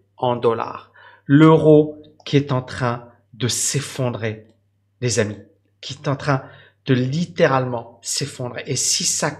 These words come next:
casse ces niveaux, si ça casse ces niveaux,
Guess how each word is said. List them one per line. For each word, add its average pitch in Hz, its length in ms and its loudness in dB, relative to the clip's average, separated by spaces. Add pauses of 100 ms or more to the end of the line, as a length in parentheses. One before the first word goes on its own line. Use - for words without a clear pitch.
(280)
casse 196 300 4 (160)
ces 151 140 2
niveaux, 143 600 0 (720)
si - 280 -6
ça 120 260 -2
casse - 380 -4
ces - 240 -2
niveaux, 139 560 -2